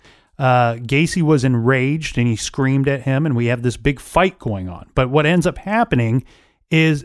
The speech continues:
Johnny and his friends basically realized that there wasn't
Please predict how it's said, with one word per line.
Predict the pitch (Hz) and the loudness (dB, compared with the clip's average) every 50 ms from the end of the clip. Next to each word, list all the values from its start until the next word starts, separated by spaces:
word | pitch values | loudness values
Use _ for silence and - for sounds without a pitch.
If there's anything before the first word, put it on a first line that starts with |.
| - - | -10 -10
Johnny | 135 127 127 151 165 185 202 196 202 202 185 - | -6 -2 0 2 2 2 2 2 2 0 0 0
and | - 147 123 | 0 2 2
his | 143 151 131 | 2 2 0
friends | - - - - 180 190 196 180 160 139 | -2 -8 -4 -2 0 2 2 2 2 0
basically | 131 143 165 202 180 - 156 156 143 135 | 0 0 0 0 -2 -2 -2 -2 -2 0
realized | 131 143 147 143 139 135 135 123 117 | 0 0 0 2 0 0 -2 -2 -2
that | 120 113 | -4 -2
there | - 135 127 | 0 0 0
wasn't | 117 110 110 143 170 185 160 185 170 147 | 0 0 0 0 0 2 0 0 -4 -4